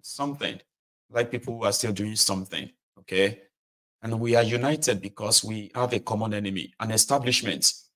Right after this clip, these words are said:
that has taken so much from us. The one that loves to keep us, uh, divided enough that we will never be strong enough to fight them, right?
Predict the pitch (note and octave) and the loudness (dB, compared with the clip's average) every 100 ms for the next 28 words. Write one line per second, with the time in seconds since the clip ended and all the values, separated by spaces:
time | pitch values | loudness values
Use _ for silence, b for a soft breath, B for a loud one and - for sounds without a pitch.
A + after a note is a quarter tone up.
0 | _ _ - - - B2 B2 A#2+ B2 A2+ | _ _ -20 0 4 4 2 2 2 0
1 | G#2 - F2+ D2+ - - - _ _ _ | -4 -6 -6 2 4 4 2 _ _ _
2 | _ _ _ _ G#2+ A#2+ B2 A2+ G2+ - | _ _ _ _ -6 0 2 2 6 6
3 | - A2 G#2 A2+ A#2 A2 G#2+ - G#2 A2+ | 6 -2 -14 -6 -2 0 0 -2 -6 0
4 | G#2+ G2+ G2 F#2 - G#2 G2 F#2+ G2 F#2 | 6 6 6 -2 -2 -2 0 -2 -2 -2
5 | A2 D2+ - _ _ _ _ - G#2 G2 | -2 -4 -10 _ _ _ _ -4 0 0
6 | G2 F#2+ G#2 A2 G#2 G2 - G#2+ F#2+ F#2+ | -2 -6 -2 0 2 2 2 -2 -4 -8
7 | - - - F2+ E2+ E2+ E2+ A2 F3+ | -12 -10 -4 -4 -2 -2 4 4 4